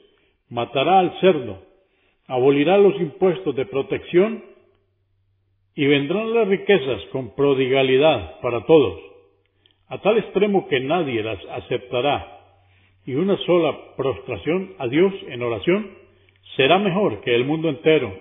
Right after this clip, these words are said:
y todo lo que él contiene". Luego recitaba el versículo coránico del capítulo cuatro, verso cin-, ciento cincuenta y nueve. Entre la gente del libro no habrá nadie que no crea en él,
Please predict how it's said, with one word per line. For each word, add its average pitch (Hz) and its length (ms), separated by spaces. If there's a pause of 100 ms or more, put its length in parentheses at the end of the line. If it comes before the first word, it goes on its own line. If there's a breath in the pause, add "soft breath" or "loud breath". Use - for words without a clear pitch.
(100)
y 123 100
todo 147 200
lo 131 140
que 117 240
él 123 120
contiene". 113 520 (1120 soft breath)
Luego 160 520
recitaba 135 840
el 127 140
versículo 120 680
coránico 120 640 (840)
del 113 140
capítulo 147 520
cuatro, 139 540
verso 123 480
cin-, 120 240 (120)
ciento 135 340
cincuenta 113 520
y 101 60
nueve. 104 440 (1040)
Entre 107 260
la 123 120
gente 190 260
del 208 160
libro 143 400 (760)
no 120 160
habrá 170 220
nadie 165 480
que 127 120
no 170 140
crea 170 480
en 156 160
él, 127 320